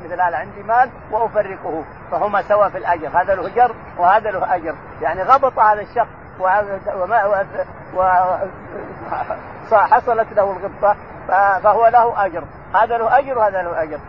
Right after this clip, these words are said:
الثاني رجل آتاه الله العلم فهو يعلمه، فيجي واحد براني:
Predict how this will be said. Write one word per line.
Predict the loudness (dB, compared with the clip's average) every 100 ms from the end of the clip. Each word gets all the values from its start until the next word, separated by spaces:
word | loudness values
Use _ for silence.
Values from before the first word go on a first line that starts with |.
| -18 -8 -6
الثاني | -2 4 4 4 -2 -10 -16 -6
رجل | -6 -4 0
آتاه | 2 4 4 4
الله | 4 2
العلم | 2 -4
فهو | 0 0 0
يعلمه، | 0 -2 -4 -8 -8 -10 -12 -4
فيجي | 2 4 2 4
واحد | 4 4 0
براني: | -2 2 2 2 -6